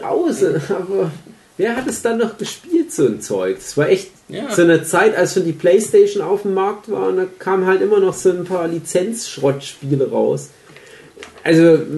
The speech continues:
Speaker 1: vielleicht ist es ja ein gutes Spiel, ich will da nicht drüber urteilen, aber es
Speaker 2: Soll wohl
Speaker 1: lohnt
Speaker 2: ein
Speaker 1: sich nicht,
Speaker 2: ordentliches
Speaker 1: das
Speaker 2: Spiel
Speaker 1: zu
Speaker 2: gewesen sein.
Speaker 1: produzieren eigentlich. Niemand verlangt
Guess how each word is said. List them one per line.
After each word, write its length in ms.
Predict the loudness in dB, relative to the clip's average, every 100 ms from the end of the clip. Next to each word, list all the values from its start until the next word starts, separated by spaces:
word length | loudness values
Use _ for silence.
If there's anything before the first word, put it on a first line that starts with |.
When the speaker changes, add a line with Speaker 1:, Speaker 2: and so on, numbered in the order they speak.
| -4
Speaker 1:
vielleicht 320 | 0 4 4 2
ist 120 | -2
es 140 | 2
ja 120 | 4
ein 100 | 4
gutes 260 | 2 2 0
Spiel, 220 | 0 2
ich 120 | 2 4
will 80 |
da 100 | 4
nicht 200 | 4 2 0
drüber 220 | 4 4
urteilen, 440 | 4 2 4 4
aber 400 | 2 2 2 2 -2 -10 -14
es 80 | -2
Speaker 2:
Soll 160 | 2
wohl 100 | 4 6
Speaker 1:
lohnt 100 | 6
Speaker 2:
ein 40 | 4
Speaker 1:
sich 180 | 0 2
nicht, 100 | 2
Speaker 2:
ordentliches 260 | 4 2 2
Speaker 1:
das 80 | 2
Speaker 2:
Spiel 160 | 4 4
Speaker 1:
zu 80 | 2
Speaker 2:
gewesen 100 | 0 -2
sein. 0 | -2
Speaker 1:
produzieren 320 | 2 2 2
eigentlich. 500 | -4 -4 -6 -6 -8 -10 -20 -20 -20 -20 _ _ _ -20 -20 _ _ _ _ _ _ _ _ _ _ -16 -16 -12 -4
Niemand 460 | 0 2 2 2
verlangt 640 | -2 2 4 6 2 0